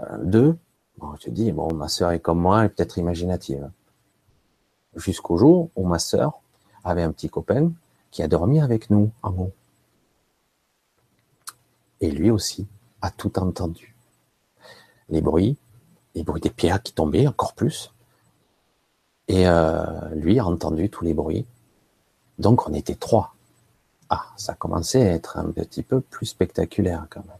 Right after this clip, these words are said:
Nous étions trois à entendre ces bruits, de plus en plus flagrants, jusqu'au moment où on entendait des chuintements.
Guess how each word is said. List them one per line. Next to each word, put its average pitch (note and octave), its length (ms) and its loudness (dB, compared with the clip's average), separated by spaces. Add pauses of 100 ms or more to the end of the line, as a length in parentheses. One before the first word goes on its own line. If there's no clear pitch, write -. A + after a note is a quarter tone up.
(1700)
Nous E2 120 -2
étions F2 300 0
trois C3+ 220 4
à - 20 6
entendre E2+ 400 2
ces - 180 -2
bruits, G#2 300 4
de - 340 -12
plus G#2+ 160 4
en G2 80 4
plus F2+ 140 -6
flagrants, F#2 560 0 (2250)
jusqu'au A2+ 400 2
moment F#2+ 280 4
où C#3+ 40 8
on G#2+ 60 8
entendait - 480 0
des - 340 -8
chuintements. - 840 -2